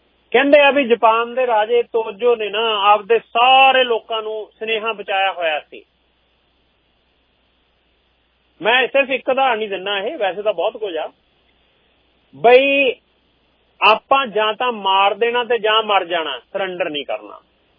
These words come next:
ਉਹ ਅਗਲੀ, ਉਹ ਅਗਲੀ ਗੱਲ ਆ ਵੀ ਜਦੋਂ ਆਪਾਂ ਇਤਿਹਾਸ ਜਾਵਾਂਗੇ ਨਾ, ਵੀ ਕੌਣ ਸਰੈਂਡਰ ਕਰ ਰਿਹਾ ਸੀ, ਕੀਤਾ ਕਿ ਨਹੀਂ ਕੀਤਾ, ਬੰਬ ਕਿਵੇਂ ਡਿੱਗੇ, ਕੀ ਹੋਇਆ। ਸੈਕੰਡ ਵਰਲਡ ਵਾਰ ਦੇ ਵਿੱਚ ਦੋਸਤੋ, ਇੱਕ ਪਾਸੇ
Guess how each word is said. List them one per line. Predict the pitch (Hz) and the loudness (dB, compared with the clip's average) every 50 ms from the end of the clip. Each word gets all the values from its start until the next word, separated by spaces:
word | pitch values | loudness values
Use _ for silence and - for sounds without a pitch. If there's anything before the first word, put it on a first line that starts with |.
| _ _ _ - - | _ _ _ 2 4
ਉਹ | 269 262 | 6 6
ਅਗਲੀ, | 247 254 294 302 294 247 | 6 4 2 0 -2 -2
ਉਹ | - 214 269 277 247 | -2 0 2 2 2
ਅਗਲੀ | 226 262 285 294 | 0 -2 -4 -2
ਗੱਲ | 240 262 247 240 240 | 0 0 0 0 0
ਆ | 240 | -2
ਵੀ | 220 226 | -2 -2
ਜਦੋਂ | 208 220 202 214 220 | -4 -6 -6 -4 -8
ਆਪਾਂ | 214 - 220 214 | -4 -4 -4 -4
ਇਤਿਹਾਸ | - 196 190 185 185 175 165 | -4 -4 -4 -2 -2 -4 -4
ਜਾਵਾਂਗੇ | 175 185 180 180 185 180 180 185 185 | -8 -10 -8 -8 -10 -10 -10 -10 -10
ਨਾ, | 196 196 | -10 -10
ਵੀ | 196 | -10
ਕੌਣ | 180 - 190 202 208 196 | -8 -8 -8 -8 -8 -10
ਸਰੈਂਡਰ | - - 180 175 175 170 180 175 | -10 -12 -12 -10 -6 -6 -6 -6
ਕਰ | - 180 175 175 175 | -6 -8 -10 -6 -4
ਰਿਹਾ | 185 180 175 | -2 -2 -2
ਸੀ, | - - 175 | -4 -8 -12
ਕੀਤਾ | - - 185 - _ - 190 180 | -12 -12 -12 -10 _ 0 0 0
ਕਿ | 165 165 185 | 0 -4 -6
ਨਹੀਂ | 160 165 175 196 196 | -6 -4 -4 -4 -6
ਕੀਤਾ, | - - 175 165 _ - 180 175 | -8 -12 -18 -10 _ 0 0 0
ਬੰਬ | 160 165 180 180 180 175 | 2 0 -2 -2 -4 -8
ਕਿਵੇਂ | 170 - 185 185 185 185 180 | -6 -6 -6 -6 -4 -6 -6
ਡਿੱਗੇ, | 165 180 180 165 165 185 175 | -6 -6 -6 -6 -4 -6 -6
ਕੀ | 165 - - 196 190 | -6 -6 -8 -6 -4
ਹੋਇਆ। | 175 170 175 165 165 165 170 - _ _ _ _ _ _ _ _ - _ _ _ _ _ - 208 - 196 - _ _ _ _ _ _ _ _ _ _ _ _ _ _ _ _ _ _ _ _ _ _ _ _ _ _ _ _ _ _ - | -2 0 0 2 2 0 0 -4 _ _ _ _ _ _ _ _ -20 _ _ _ _ _ -10 -8 -8 -8 -12 _ _ _ _ _ _ _ _ _ _ _ _ _ _ _ _ _ _ _ _ _ _ _ _ _ _ _ _ _ _ 4
ਸੈਕੰਡ | 170 170 226 247 247 | 4 6 6 6 8
ਵਰਲਡ | 247 247 247 247 | 8 8 8 8
ਵਾਰ | 247 254 247 254 247 | 8 8 6 8 6
ਦੇ | 247 254 | 6 6
ਵਿੱਚ | 247 240 254 | 6 6 6
ਦੋਸਤੋ, | 240 240 240 220 - _ _ - 247 240 233 226 - _ _ _ _ _ _ _ _ _ _ _ | 6 6 4 4 0 _ _ -4 -4 -4 -4 -4 -10 _ _ _ _ _ _ _ _ _ _ _
ਇੱਕ | - 208 208 - - | -4 -4 0 0 2
ਪਾਸੇ | 220 240 233 220 - _ 233 233 233 233 233 226 226 | 4 4 2 2 2 _ 0 2 4 4 4 2 0